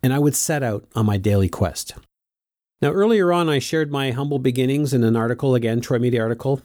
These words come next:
and also in a podcast, episode ninety,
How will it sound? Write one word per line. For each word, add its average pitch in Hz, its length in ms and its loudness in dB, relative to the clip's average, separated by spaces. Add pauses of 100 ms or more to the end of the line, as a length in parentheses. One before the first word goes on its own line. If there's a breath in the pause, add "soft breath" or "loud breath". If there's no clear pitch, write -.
(120)
and 120 120 2
also 120 320 0
in 113 100 2
a 101 40 -2
podcast, 113 680 -8
episode 117 440 0
ninety, 117 400 2